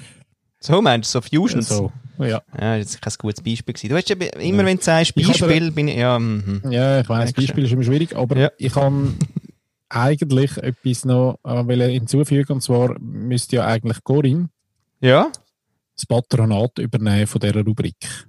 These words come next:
Speaker 2: Weil sie ist mit Abstand wirklich die Beste, ähm, und bringt jeden Tag so Beispiel. Und ich sag dir
Speaker 1: Aber
Speaker 2: eins.
Speaker 1: ehrlich?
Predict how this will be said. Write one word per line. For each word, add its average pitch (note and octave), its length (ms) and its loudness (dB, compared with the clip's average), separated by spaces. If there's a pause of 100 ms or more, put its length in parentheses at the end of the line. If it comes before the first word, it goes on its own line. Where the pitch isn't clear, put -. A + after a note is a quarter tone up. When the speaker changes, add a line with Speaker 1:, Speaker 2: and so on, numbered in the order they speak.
(480)
Speaker 2:
Weil A2+ 100 0
sie C3+ 200 4
ist - 260 0
mit A2+ 160 0
Abstand A#2 480 0
wirklich A2+ 300 0
die G2+ 60 2
Beste, A#2+ 500 0 (840)
ähm, A#2 440 2
und A2+ 180 -2
bringt A2 260 0
jeden A#2 260 2
Tag A2 260 -2
so B2+ 60 0
Beispiel. - 520 -6
Und A2 300 -10
ich - 160 -18
sag G#2+ 220 -2
dir - 60 -14
Speaker 1:
Aber F#2+ 200 0
Speaker 2:
eins. G2 420 -4
Speaker 1:
ehrlich? A2+ 400 2